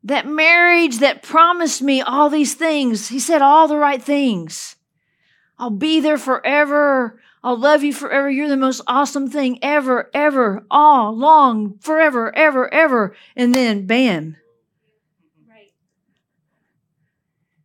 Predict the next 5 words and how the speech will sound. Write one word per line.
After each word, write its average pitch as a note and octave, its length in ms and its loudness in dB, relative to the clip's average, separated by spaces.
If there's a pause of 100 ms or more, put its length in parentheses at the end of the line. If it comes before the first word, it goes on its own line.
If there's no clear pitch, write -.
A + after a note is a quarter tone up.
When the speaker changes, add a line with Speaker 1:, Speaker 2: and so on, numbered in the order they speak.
Speaker 1:
That's C4 340 -2
devastation. D4 1160 2 (3250)
But B3+ 120 -4
see, E4 340 0
I, C#4 600 0